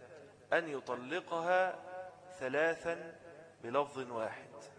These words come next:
ثلاث مسائل دول بيسموها الطلاق البدعي، يأثم فاعلها ويقع الطلاق عليه. ثالث شيء الصلاة، وهذا أيضًا فيه إجماع،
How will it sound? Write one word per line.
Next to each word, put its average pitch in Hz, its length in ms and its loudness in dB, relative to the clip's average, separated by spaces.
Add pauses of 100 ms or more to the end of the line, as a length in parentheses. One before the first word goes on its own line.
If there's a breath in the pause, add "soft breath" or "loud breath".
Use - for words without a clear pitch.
(680)
ثلاث 135 260 0
مسائل 135 260 -6
دول 160 140 -6
بيسموها 135 300 -6
الطلاق 139 320 -6
البدعي، 110 380 -6 (300 loud breath)
يأثم 123 560 2
فاعلها 165 720 2 (400)
ويقع 127 400 4
الطلاق 127 800 0 (540)
عليه. 107 400 2 (960)
ثالث 202 260 8
شيء 202 220 6
الصلاة، 190 580 8 (360)
وهذا 143 400 6
أيضًا 147 220 4
فيه 175 260 -4
إجماع، 180 420 -2